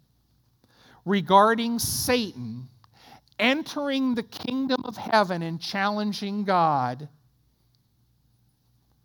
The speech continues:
may have only happened once. This is the only time this type of thing is recorded in the Bible. So what you need to know is that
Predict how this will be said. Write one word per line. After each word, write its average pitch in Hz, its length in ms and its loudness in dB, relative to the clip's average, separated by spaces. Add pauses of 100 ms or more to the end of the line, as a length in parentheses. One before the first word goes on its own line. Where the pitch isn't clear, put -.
(180)
may 233 320 4
have 208 240 0
only 214 400 2
happened 196 720 -2
once. 165 960 2 (2500)
This 226 180 4
is 202 160 -6
the 190 200 -8
only 254 380 4
time 202 440 2
this 180 220 -4
type 180 280 0
of 170 120 -4
thing 151 320 -6
is 131 160 -10
recorded 139 580 -8
in 127 160 -10
the 120 80 -10
Bible. 107 400 -12 (1400)
So 240 180 4
what 262 320 2
you 302 400 2
need 247 300 2
to 226 120 -2
know 202 640 4
is 185 720 2
that 180 480 4